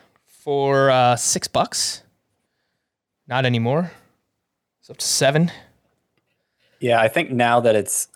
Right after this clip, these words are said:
Speaker 2: abundantly clear he's gonna be an everyday player for the Braves, he's moved way up the rankings. I have him twenty-ninth in my outfield field rankings right now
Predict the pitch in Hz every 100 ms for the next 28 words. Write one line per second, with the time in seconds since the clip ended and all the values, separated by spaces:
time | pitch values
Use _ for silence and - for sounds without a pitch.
0 | - 113 95 110 107 117 117 117 101 117
1 | 104 107 107 110 98 101 101 104 107 101
2 | 98 - 98 98 107 113 110 110 110 110
3 | 117 - - _ _ _ _ _ _ _
4 | _ _ - 107 101 87 85 - - _
5 | _ _ _ 107 104 95 92 - - 50
6 | 50 - - - - - 113 117 110 117
7 | 104 98 95 _ _ _ _ _ _ _
8 | _ _ _ _ - - _ 147 139 127
9 | 113 98 92 - - 110 101 101 95 -
10 | 104 82 - 110 95 95 92 92 90 101
11 | 92 92 90 90